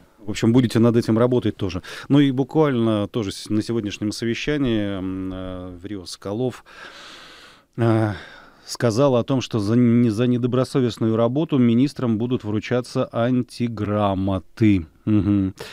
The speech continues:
"Эта грамота повлечёт за собой лишение премии. Это репутационный ущерб", сказал Александр Валентинович, "поскольку на федеральном уровне начнут считать, что в Кировской области работают лоботрясы, а кировчане,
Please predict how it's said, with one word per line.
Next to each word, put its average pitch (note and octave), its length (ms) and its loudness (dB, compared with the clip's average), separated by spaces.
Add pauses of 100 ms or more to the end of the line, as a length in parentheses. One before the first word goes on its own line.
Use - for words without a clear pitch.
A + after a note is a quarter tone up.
(460)
"Эта A#2 160 0
грамота A2 420 2
повлечёт A2+ 440 0
за G2+ 80 -2
собой G#2+ 320 0
лишение G#2 420 2
премии. B2 720 2
Это A2+ 220 0
репутационный A2 760 0
ущерб", - 320 -6
сказал C3 320 -2
Александр C3 340 -4
Валентинович, C3 500 -2
"поскольку F#2+ 380 -6
на G#2 60 0
федеральном G2+ 480 -2
уровне C3 320 0
начнут G#2+ 360 -6
считать, - 280 -6
что - 140 -8
в - 60 -14
Кировской A2 340 -6
области A#2+ 260 -4
работают G2+ 400 -8
лоботрясы, B2 640 -2
а F#2 100 -12
кировчане, A#2 600 -4